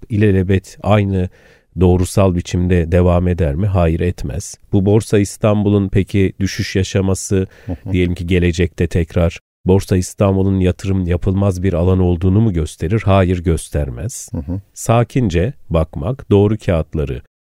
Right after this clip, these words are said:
Speaker 1: almak ve uzun vadeli yatırımcı olmak gerekiyor. Öte yandan da az önce de, de saydık
Speaker 2: Hı hı.
Speaker 1: işte
Speaker 2: Hı hı.
Speaker 1: mesela doların getirisi, yine
Speaker 2: Hı hı.
Speaker 1: gram altın getirisi, bunları da hesaba kattığımızda bir sepet yapmak her zaman
Speaker 2: Aynen.
Speaker 1: için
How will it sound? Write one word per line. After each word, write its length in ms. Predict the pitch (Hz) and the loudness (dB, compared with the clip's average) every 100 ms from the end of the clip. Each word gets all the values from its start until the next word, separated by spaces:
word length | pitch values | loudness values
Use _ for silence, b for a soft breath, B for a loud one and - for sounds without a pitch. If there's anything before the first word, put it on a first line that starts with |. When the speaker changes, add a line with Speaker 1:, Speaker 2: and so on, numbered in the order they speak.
| - | -2
Speaker 1:
almak 420 | 82 113 185 - | 0 0 0 2
ve 60 | |
uzun 340 | 208 180 196 185 | 2 4 2 4
vadeli 500 | 147 110 95 78 73 b b - | 4 4 2 0 -4 b b 0
yatırımcı 500 | 92 - 90 80 82 | 0 0 -4 -2 -2
olmak 380 | 73 71 - | -2 -4 -8
gerekiyor. 460 | - 71 71 - 220 | -8 -8 -6 0 2
Öte 200 | 131 170 | 4 2
yandan 480 | 165 127 104 90 123 | 2 2 0 -2 -2
da 160 | 220 | -2
az 160 | 160 120 | 0 2
önce 320 | 113 107 101 | 2 2 2
de, 240 | 95 92 98 - | 2 2 -2 -8
de 160 | 98 90 | -6 -6
saydık 420 | - 98 85 85 | 0 2 2 0
Speaker 2:
Hı 40 | |
hı. 40 | 113 | -4
Speaker 1:
işte 360 | - - 82 | -6 -4 -2
Speaker 2:
Hı 40 | 90 | -2
hı. 40 | 82 107 B - | -6 -8 B -10
Speaker 1:
mesela 580 | 85 80 - 82 82 82 | -6 -4 -2 0 0 0
doların 680 | 87 85 82 85 85 82 - | 2 2 0 -2 -4 -4 -6
getirisi, 540 | 90 80 87 80 - 85 | -6 -4 -4 -6 -4 -2
yine 200 | 82 82 | 0 0
Speaker 2:
Hı 40 | |
hı. 40 | |
Speaker 1:
gram 280 | 80 85 82 | 0 0 0
altın 360 | 80 80 90 82 | -2 -2 -4 -4
getirisi, 460 | 82 - 87 127 | -4 -4 -4 -2
bunları 260 | 110 117 143 | 0 0 0
da 40 | |
hesaba 420 | 127 107 110 101 92 | 0 0 -2 -2 -2
kattığımızda 640 | 123 117 - 73 76 190 | -2 -4 -4 -6 -4 -4
bir 60 | 170 | -4
sepet 480 | - 104 202 247 | -2 0 0 0
yapmak 440 | 110 80 65 64 - | 0 -2 -4 -12 -6
her 200 | - 107 | 0 0
zaman 200 | 90 78 | 0 -2
Speaker 2:
Aynen. 120 | 80 | -4
Speaker 1:
için 280 | 69 - 175 | -4 -4 -4